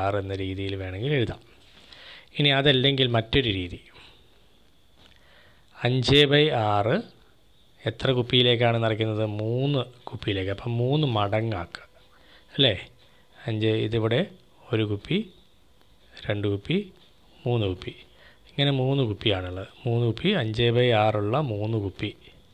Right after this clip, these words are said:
എന്നുവെച്ചാൽ അഞ്ച് by ആറ് ഗുണിക്കണം മൂന്ന്. അപ്പോൾ എത്ര കിട്ടുക? മൂവാറ്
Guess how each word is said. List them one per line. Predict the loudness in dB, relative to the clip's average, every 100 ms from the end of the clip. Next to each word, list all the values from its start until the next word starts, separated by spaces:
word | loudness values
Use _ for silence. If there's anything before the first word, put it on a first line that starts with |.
| _ -16 -14 -14 -16 -20 -16
എന്നുവെച്ചാൽ | -4 -2 2 2 2 -2
അഞ്ച് | -2 0 2
by | 2 2
ആറ് | 2 0 -2
ഗുണിക്കണം | -4 -4 -4 -6
മൂന്ന്. | -10 -12 -18
അപ്പോൾ | -8 -2 -2
എത്ര | 0 0
കിട്ടുക? | 0 -2 -4 -8 -20 -20 -8
മൂവാറ് | -2 0 0 0